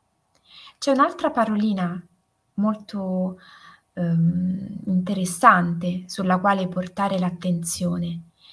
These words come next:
che è invece la compassione. Compathos,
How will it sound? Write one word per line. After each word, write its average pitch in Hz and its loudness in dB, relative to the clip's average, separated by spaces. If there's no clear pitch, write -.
che - -2
è - 2
invece 254 2
la 180 0
compassione. 180 -2
Compathos, 214 -4